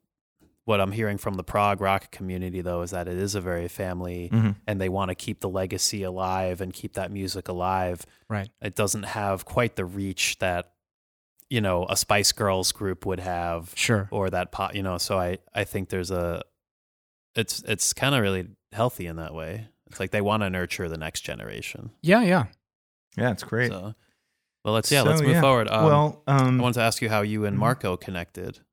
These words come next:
Speaker 3: Oh, yeah, well,
Speaker 1: Yeah.
Speaker 3: um, yeah, so, uh, somebody I mentioned earlier, Dave Kersner,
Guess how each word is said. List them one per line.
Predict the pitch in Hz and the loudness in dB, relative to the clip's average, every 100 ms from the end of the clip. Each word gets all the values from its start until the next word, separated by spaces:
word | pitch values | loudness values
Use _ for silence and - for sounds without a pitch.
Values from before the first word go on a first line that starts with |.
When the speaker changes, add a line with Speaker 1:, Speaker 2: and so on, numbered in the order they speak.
| _ _ _ - | _ _ _ 0
Speaker 3:
Oh, | 135 185 135 - | 6 8 6 4
yeah, | 143 139 | 4 6
well, | 123 123 107 95 | 6 4 2 -2
Speaker 1:
Yeah. | 131 120 | -2 0
Speaker 3:
um, | 120 113 - _ _ _ _ _ _ _ _ _ _ _ _ _ _ | -2 -4 -12 _ _ _ _ _ _ _ _ _ _ _ _ _ _
yeah, | 147 143 | 8 8
so, | 110 - - 123 117 - | 6 2 6 6 6 0
uh, | 123 113 | 2 4
somebody | 113 131 120 | 6 6 8
I | |
mentioned | 113 113 117 | 8 4 2
earlier, | 92 113 113 107 104 151 143 | 2 4 6 6 4 0 0
Dave | 117 107 | 2 2
Kersner, | - 120 113 110 104 | 4 4 6 6 4